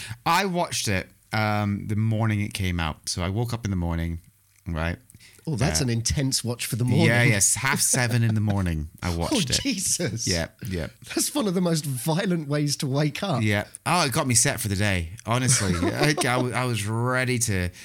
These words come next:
Speaker 1: pull out spines and crush heads. <laughs>
Speaker 2: Oh, dude. That
Speaker 1: It was good.
Speaker 2: train scene.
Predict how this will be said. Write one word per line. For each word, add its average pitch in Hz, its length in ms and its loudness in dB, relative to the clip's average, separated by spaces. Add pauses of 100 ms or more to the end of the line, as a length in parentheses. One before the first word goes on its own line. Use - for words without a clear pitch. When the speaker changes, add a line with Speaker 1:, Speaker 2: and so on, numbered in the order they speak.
(260)
Speaker 1:
pull 151 240 2
out 123 180 0
spines 123 880 2
and 92 180 -2
crush - 420 0
heads. 131 580 2
<laughs> - 280 0
Speaker 2:
Oh, 139 460 2 (160)
dude. 160 440 0 (640)
That 214 80 0
Speaker 1:
It 226 100 4
was 233 120 4
good. 240 280 4
Speaker 2:
train 226 280 2
scene. 95 560 -2